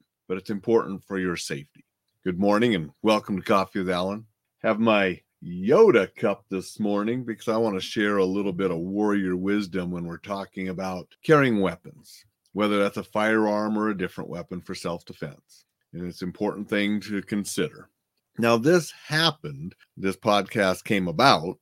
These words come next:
because of something I saw this last weekend. I was at a supermarket. I went to a supermarket, and as I was going into the supermarket, I noticed this gentleman, elderly gentleman.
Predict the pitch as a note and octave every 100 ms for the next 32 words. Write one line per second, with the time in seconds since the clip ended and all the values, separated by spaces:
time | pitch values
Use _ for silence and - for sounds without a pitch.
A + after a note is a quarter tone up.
0 | _ - F#2+ B2+ C3+ B2 A2+ A2+ B2 G2
1 | G#2 A2 E2+ F2 F#2 F#2 - E2+ E2 E2
2 | - G#2 G2+ - C#2 - _ _ _ _
3 | F#2+ A2 A#2+ B2+ C3+ - F#3 F#3 C3 F#2
4 | D2 - - - _ _ _ D2 F#2 B2+
5 | C#3 - B2+ - F2 E2+ F2 A2 G2+ _
6 | - B2+ C3 C#3+ C#3+ D3+ D#3 C3+ C3+ C#3
7 | C#3+ C#3+ - A#2 D3 D#3 D#3 C#3 C3 D#3+
8 | D#3+ B2 F2+ E2 D#2+ - G2 - _ -
9 | A#2+ B2 B2+ A#2+ G#2+ - F2+ - F2+ D#2
10 | C#2 - _ _ _ _ _ _ C#3 D3+
11 | C3+ G#2 F2 D#2 D2 B1+ G1+ G1+ -